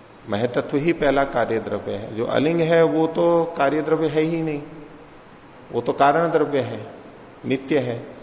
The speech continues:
इसलिए उसकी अन्वयी कारणता तो किसी को कही, अन्वयी कारण तो कुछ कह, कहा ही नहीं जा सकता, संभव ही नहीं है।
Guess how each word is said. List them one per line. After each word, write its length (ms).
इसलिए 260
उसकी 1000
अन्वयी 420
कारणता 560
तो 220
किसी 280
को 140
कही, 280
अन्वयी 500
कारण 300
तो 140
कुछ 220
कह, 200
कहा 300
ही 100
नहीं 180
जा 120
सकता, 380
संभव 360
ही 80
नहीं 220
है। 100